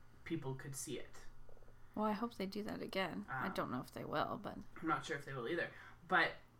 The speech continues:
Speaker 1: I really, it's, it's unfortunate. I don't think the decision is final yet, 'cause, like, Alex Ovechkin says he wants to go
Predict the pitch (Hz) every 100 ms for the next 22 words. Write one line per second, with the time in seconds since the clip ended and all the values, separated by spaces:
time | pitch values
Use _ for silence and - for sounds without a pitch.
0 | - 170 165 170 170 156 165 - - 170
1 | 190 180 175 165 160 170 226 233 254 220
2 | 185 170 175 175 165 147 143 135 147 180
3 | 170 - 160 139 135 131 - 139 156 -
4 | 180 180 175 170 165 165 165 165 160 160